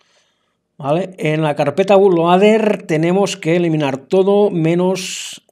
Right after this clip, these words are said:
carpeta ini, que es donde está el boot de Ubuntu. Lo demás lo borramos todo. Aseguramos que esté. Luego G K T seis punto cero tres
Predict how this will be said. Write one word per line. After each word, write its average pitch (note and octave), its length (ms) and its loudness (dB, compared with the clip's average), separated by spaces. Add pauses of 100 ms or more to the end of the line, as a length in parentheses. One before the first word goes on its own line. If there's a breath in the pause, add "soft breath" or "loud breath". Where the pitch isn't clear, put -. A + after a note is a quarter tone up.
carpeta C#3+ 800 -6
ini, B2+ 500 -8 (500 soft breath)
que B2+ 120 -8
es C#3+ 100 -6
donde D#3+ 200 -6
está D#3 500 -4
el C3+ 220 -4
boot D#3 400 -4 (240)
de C3+ 340 -6
Ubuntu. B2+ 520 -8 (2250)
Lo C3 100 -14
demás C3+ 480 -8
lo C3+ 240 -6
borramos B2 480 -10
todo. D#3+ 400 -6 (1600 soft breath)
Aseguramos C3+ 560 -12
que - 100 -20
esté. F#3 460 -6 (400 soft breath)
Luego D#3+ 500 -2
G C3 200 -14
K D#3 220 -4
T F3+ 360 2
seis C3+ 360 -6
punto F3+ 340 -6
cero F3+ 260 0
tres C3+ 560 -8